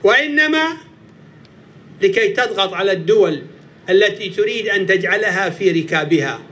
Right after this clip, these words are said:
أن تكون خادمة لها. في إيران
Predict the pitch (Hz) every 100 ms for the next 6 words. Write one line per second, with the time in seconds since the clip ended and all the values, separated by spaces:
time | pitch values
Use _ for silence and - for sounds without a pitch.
0 | - - 185 170 202 202 214 175 180 175
1 | 175 165 160 151 147 135 120 113 - -
2 | - - - - - - - - - -
3 | - - - - 240 294 311 311 359 359